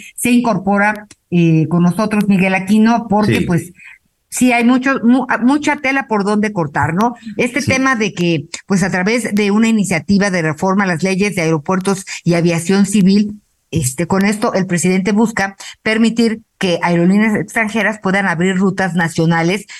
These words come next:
Speaker 1: con el y objetivo de incentivar la competencia.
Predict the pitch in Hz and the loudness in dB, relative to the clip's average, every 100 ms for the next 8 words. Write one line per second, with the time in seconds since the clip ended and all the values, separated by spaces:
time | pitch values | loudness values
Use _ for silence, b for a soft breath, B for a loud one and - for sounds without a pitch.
0 | B - 233 247 247 - 233 226 233 226 | B -2 2 2 0 0 2 2 0 -2
1 | - 247 233 233 220 214 208 196 185 170 | -2 -2 0 0 -2 -4 -4 -4 -2 -2
2 | 151 160 170 185 B B 175 190 202 202 | 0 0 0 -2 B B -6 -4 -2 -2
3 | 214 339 359 339 180 | -2 -2 -2 -2 -4